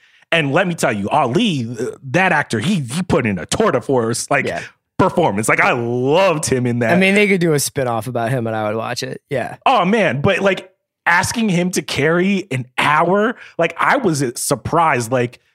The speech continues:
Speaker 1: I will give it up to, like, Zendaya and him. Like, they were duking it out for an hour, and I'm like, "Oh, man, this is,
Speaker 2: It
Speaker 1: this
Speaker 2: felt
Speaker 1: is
Speaker 2: like watching a
Speaker 1: tough."
Speaker 2: great tennis match. 'Cause the, and,
Speaker 1: Oh.
Speaker 2: and even so much in that, like, there are parts of that episode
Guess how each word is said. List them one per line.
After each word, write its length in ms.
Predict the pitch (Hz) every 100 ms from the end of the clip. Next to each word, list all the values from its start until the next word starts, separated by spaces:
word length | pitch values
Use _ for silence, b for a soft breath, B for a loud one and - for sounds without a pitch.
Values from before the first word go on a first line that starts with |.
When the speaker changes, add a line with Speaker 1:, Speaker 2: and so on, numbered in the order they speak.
| _ -
Speaker 1:
I 160 | 185
will 120 | 190
give 220 | 180 180 175
it 60 |
up 160 | 165 -
to, 240 | 160 135 123
like, 220 | 139 120
Zendaya 460 | 110 135 131 131 117
and 80 |
him. 200 | 104 104
Like, 280 | 107 104 104
they 120 | 139
were 140 | 170 127
duking 400 | 117 139 - 113
it 100 | 107
out 160 | 110 113
for 100 | 113
an 100 | 113
hour, 160 | 110
and 80 | 110
I'm 140 | 120
like, 160 | 113 113
"Oh, 240 | 143 127 101
man, 340 | 107 90 98
this 220 | 139 -
is, 300 | 123 104 - - _ _ _ _
Speaker 2:
It 80 | _ _
Speaker 1:
this 180 | 160 185
Speaker 2:
felt 100 | 202
Speaker 1:
is 20 | 226
Speaker 2:
like 180 | 233
watching 300 | 220 180 196
a 40 | 175
Speaker 1:
tough." 80 | 151
Speaker 2:
great 220 | 165 160
tennis 320 | 160 131 123
match. 340 | 113 73 - -
'Cause 160 | 160
the, 120 | 135 170
and, 160 | 170 - 175
Speaker 1:
Oh. 60 |
Speaker 2:
and 120 | 180 190
even 220 | 233 262
so 180 | 214 208
much 240 | 190 190
in 220 | 180 170
that, 180 | 156 156
like, 160 | 156 135
there 120 | 156
are 60 | 143
parts 300 | - 202 214
of 80 |
that 300 | 151 135 120 -
episode 640 | 165 170 139 143 123 117